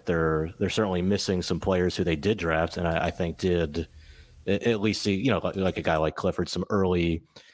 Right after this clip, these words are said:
success on, where I can't say they've necessarily hit on a guy who's, you know, hasn't made it past, uh, high A yet, but, uh, you know, him, Drew Gilbert,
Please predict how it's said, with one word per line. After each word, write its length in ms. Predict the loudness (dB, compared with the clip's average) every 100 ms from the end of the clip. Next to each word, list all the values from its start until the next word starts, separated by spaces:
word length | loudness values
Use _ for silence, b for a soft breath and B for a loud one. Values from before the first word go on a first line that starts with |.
| B B
success 640 | -4 -2 -2 0 0 0 -2
on, 380 | 0 2 2 0 -4
where 160 | -2 0
I 240 | 0 -4 -6
can't 160 | -4 -2
say 100 | -2
they've 200 | -4 -4
necessarily 600 | -6 -2 -2 0 -2 -6
hit 240 | _ -2 0
on 140 | 0
a 60 | 0
guy 260 | 2 2
who's, 320 | 0 -2 -6 -12 _ -10
you 60 | -6
know, 80 |
hasn't 300 | -2 -2 -2
made 160 | -2 -2
it 100 | 0
past, 400 | 0 -2 -4 -2
uh, 300 | -2 -2 -4 -10 b b b b -4
high 220 | 0 2
A 180 | 2 2
yet, 320 | 2 0 0
but, 180 | -4 -4 b b b b -4
uh, 420 | -2 -2 -4 -6 -4
you 100 | 0
know, 120 | 0
him, 540 | 0 0 0 0 -4 -8 _ _ -2
Drew 220 | 0 0
Gilbert, 560 | 0 0 2 0 0